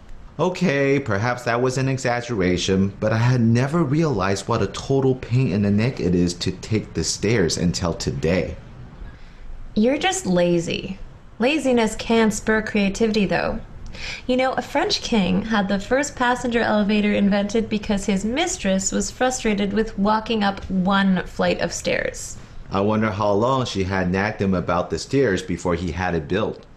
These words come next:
Speaker 2: Who knows? Her life must have been a lot easier when it was completed, although the servants probably hated it. They had to operate the device by hand.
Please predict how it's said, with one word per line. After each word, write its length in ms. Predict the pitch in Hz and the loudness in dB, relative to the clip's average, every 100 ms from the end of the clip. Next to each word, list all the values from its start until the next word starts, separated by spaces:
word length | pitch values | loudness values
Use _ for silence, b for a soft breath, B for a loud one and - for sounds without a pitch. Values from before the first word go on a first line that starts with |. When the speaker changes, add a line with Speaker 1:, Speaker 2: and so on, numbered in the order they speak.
| - - - - - - | -20 -20 -20 -20 -8 0
Speaker 2:
Who 280 | 190 196 185 | 2 4 4
knows? 540 | 165 165 160 160 - B B B | 4 4 2 0 -4 B B B
Her 140 | 214 202 | 0 2
life 360 | 220 233 226 | 4 2 0
must 300 | 220 269 294 | 0 0 0
have 100 | 208 | -2
been 140 | 208 196 | 0 2
a 100 | 202 | 2
lot 260 | 226 - | 2 2
easier 380 | 208 220 196 185 | 0 0 2 2
when 120 | 175 | 0
it 80 | - | -2
was 180 | 165 - | -4 -2
completed, 720 | 175 170 247 247 180 170 170 - - - | -2 -2 0 2 2 2 0 -8 -12 -2
although 380 | 175 175 180 | 0 2 2
the 100 | 175 | 0
servants 480 | 175 208 208 185 - - | 0 0 0 0 -4 -8
probably 500 | - 196 185 180 170 | -2 0 0 0 0
hated 380 | 165 175 170 85 | 0 0 0 -2
it. 160 | - - B B B | -4 -6 B B B
They 140 | 262 254 | 0 2
had 180 | 285 | 0
to 100 | 254 | 0
operate 400 | 214 214 240 208 | 0 0 0 0
the 80 | - | 0
device 400 | 196 185 196 196 | 0 2 2 2
by 160 | - 180 | 0 0
hand. 680 | 165 - 180 165 - - | 0 0 2 2 -2 -10